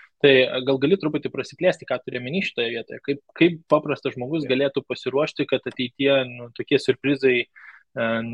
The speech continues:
Speaker 1: žinai, neišmuštų iš, e, m, sakykime, vėžių šioje vietoje?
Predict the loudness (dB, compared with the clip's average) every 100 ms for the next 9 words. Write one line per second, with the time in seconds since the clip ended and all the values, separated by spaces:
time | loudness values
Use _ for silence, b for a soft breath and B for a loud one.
0 | -10 -10 -4 -2 0 4 4 4 4 2
1 | 2 2 4 4 4 0 _ -14 -10 -10
2 | -12 -2 -2 -2 -6 -2 2 2 2 -4
3 | -6 -4 -6 -8 -14